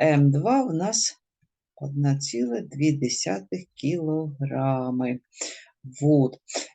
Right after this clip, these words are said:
І тоді, м, а, під, е, дією, м, ваги, е, вантажу F М два, ем, система почне рухатися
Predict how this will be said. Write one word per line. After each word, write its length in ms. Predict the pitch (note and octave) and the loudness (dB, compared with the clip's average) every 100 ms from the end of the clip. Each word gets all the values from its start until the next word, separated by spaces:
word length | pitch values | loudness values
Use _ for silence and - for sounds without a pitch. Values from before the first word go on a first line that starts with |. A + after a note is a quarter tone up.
| _ | _
І 200 | - A3 | 0 0
тоді, 640 | A#3 A#3+ G#3+ - D#3+ C#3 - - | 2 2 2 4 6 6 2 -2
м, 220 | C3+ D3+ D3 | 4 6 6
а, 220 | C#3 C3+ | 6 4
під, 300 | C#3 E3 - - - | 0 -4 -6 -14 0
е, 720 | D3 D3 C#3+ C3+ C3+ C3 C3+ B2+ | 4 6 6 4 2 0 -4 -6
дією, 720 | C#3+ F3 D#3+ D#3 D3+ C#3 C#3 - | -4 -2 2 2 0 -2 -6 -6
м, 300 | C#3 C3 B2+ A#2+ A#2+ B2+ - _ _ - - | -4 -4 -6 -10 -14 -16 -20 _ _ -18 -4
ваги, 500 | C#3+ E3 D3+ E3 C#3+ | 2 2 2 0 0
е, 100 | - - _ _ _ _ _ _ _ _ _ _ F2 F2 B2 B2 - - C#3 | -2 -10 _ _ _ _ _ _ _ _ _ _ -10 -8 -8 -10 -12 -16 -8
вантажу 640 | C3+ C#3 C#3 C#3+ C3+ C3+ - | -2 -2 0 -2 -4 -6 -4
F 300 | C3 C3+ C3 C3+ _ - | 0 0 -2 -6 _ -4
М 240 | C#3 C3 | -2 -2
два, 300 | B2+ D3+ C4 - _ - - - - - | -6 -4 -4 -6 _ -20 -18 -18 -12 -4
ем, 640 | D3 C#3 C3+ B2+ B2 B2+ | 0 2 0 -2 -6 -6
система 580 | C#3 D3+ C#3 A3 A#3+ G3+ | -4 -4 -2 -2 -2 -2
почне 540 | C#3+ C#3+ C#3 F3+ G#3 - | -2 -4 -4 -6 -6 -2
рухатися 840 | D#3+ E3 - F#3 F3 F3 F3+ E3+ | -4 -4 -6 -6 -6 -2 -2 -2